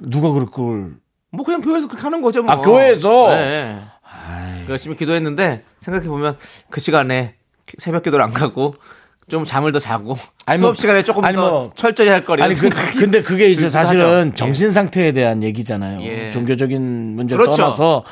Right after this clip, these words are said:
Speaker 1: 정신 상태가
Speaker 2: 그 정도의
Speaker 1: 더,
Speaker 2: 의지가 있었던
Speaker 1: 예,
Speaker 2: 거죠.
Speaker 1: 그걸 얘기하는 거니까
Speaker 2: 네, 네.
Speaker 1: 우리가 이제 그렇게 할 건 아닌 것
Speaker 2: 네,
Speaker 1: 같은데.
Speaker 2: 네.
Speaker 1: 아, 그래도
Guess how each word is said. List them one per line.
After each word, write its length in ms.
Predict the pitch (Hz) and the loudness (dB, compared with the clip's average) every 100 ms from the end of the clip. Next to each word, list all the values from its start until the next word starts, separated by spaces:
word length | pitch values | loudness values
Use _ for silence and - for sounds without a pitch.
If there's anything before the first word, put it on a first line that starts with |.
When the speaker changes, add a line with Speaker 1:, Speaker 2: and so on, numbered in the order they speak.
| - - | -20 -6
Speaker 1:
정신 340 | 135 143 185 | -4 -2 -2
상태가 280 | 170 165 165 | -2 -4 -2
Speaker 2:
그 40 | 180 | 2
정도의 280 | 254 147 254 | 2 2 4
Speaker 1:
더, 60 | 226 | 4
Speaker 2:
의지가 220 | 233 247 | 4 4
있었던 160 | 175 175 | 4 4
Speaker 1:
예, 160 | 175 | 4
Speaker 2:
거죠. 160 | 156 - | 2 0
Speaker 1:
그걸 300 | 165 247 220 | 4 4 4
얘기하는 340 | 190 185 233 254 | 4 4 2 2
거니까 720 | 208 156 143 123 143 147 120 | 0 2 2 4 4 2 0
Speaker 2:
네, 60 | 107 | -6
네. 40 | - - | -14 -6
Speaker 1:
우리가 220 | 147 165 | -2 0
이제 100 | 147 | -2
그렇게 300 | 135 156 180 | -2 -4 0
할 140 | 185 190 | 0 2
건 120 | 190 | 2
아닌 420 | 123 123 135 135 | 2 0 -2 -2
것 80 | 147 | -2
Speaker 2:
네, 60 | |
Speaker 1:
같은데. 300 | 110 131 131 | -2 -4 -4
Speaker 2:
네. 280 | 165 139 95 117 - - _ _ | -2 -4 -10 -20 -20 -20 _ _
Speaker 1:
아, 220 | 127 117 | -8 -6
그래도 360 | 117 139 151 139 | -4 -4 -2 -4